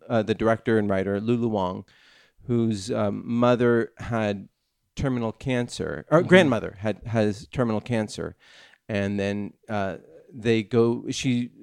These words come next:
Speaker 1: Lulu Wang lives in the U S, but then they go. She and her family go to, to China to visit her mother, but no one tells her mother that she has terminal cancer.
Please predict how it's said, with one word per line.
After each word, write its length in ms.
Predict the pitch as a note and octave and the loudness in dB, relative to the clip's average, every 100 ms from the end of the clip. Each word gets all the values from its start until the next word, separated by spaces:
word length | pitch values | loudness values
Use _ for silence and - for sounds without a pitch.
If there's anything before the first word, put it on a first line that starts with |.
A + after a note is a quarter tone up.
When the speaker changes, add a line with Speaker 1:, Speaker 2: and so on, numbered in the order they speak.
| B2+ D3+ | -20 0
Speaker 1:
Lulu 260 | C#3 C3 | 2 2
Wang 220 | B2 A#2 A#2 | 2 2 0
lives 200 | G#2+ G#2 | -2 -2
in 260 | G2+ G2+ | -4 -6
the 120 | - G#2+ | -8 -4
U 160 | G#2+ | -2
S, 240 | G2 F#2 - | -2 -4 -12
but 200 | - F#2 | -12 -6
then 160 | G#2 | -4
they 100 | G2+ | -4
go. 340 | G2+ A2+ A2 - A2 - | 0 0 0 -6 -14 -16
She 160 | - B2+ | -8 -4
and 80 | |
her 80 | A2+ | -4
family 320 | - A2 G2+ | -2 -2 -2
go 180 | F#2 G2 | -2 -2
to, 220 | F#2 - - | -4 -10 -16
to 140 | - - | -16 -10
China 360 | - D3+ G#2+ | -2 0 0
to 140 | F2+ F#2 | -2 0
visit 320 | A#2+ B2 G#2 | 0 0 -4
her 180 | G#2 - _ _ _ _ _ _ _ | -8 -10 _ _ _ _ _ _ _
mother, 440 | C3 F3 G#2 E2+ - _ _ _ _ - | 2 4 2 -4 -10 _ _ _ _ -20
but 240 | G2 B2+ | 0 2
no 160 | B2+ B2 | 6 4
one 160 | B2+ A#2+ | 4 0
tells 320 | B2 A#2+ A2 | 2 2 2
her 80 | G#2+ | -2
mother 280 | G2+ G2 F2+ | -4 -6 -6
that 180 | F2 | -8
she 100 | - | -8
has 160 | F#2+ E2 | -8 -8
terminal 320 | - D#2+ E2 | -12 -14 -14
cancer. 400 | - - - - | -14 -14 -14 -18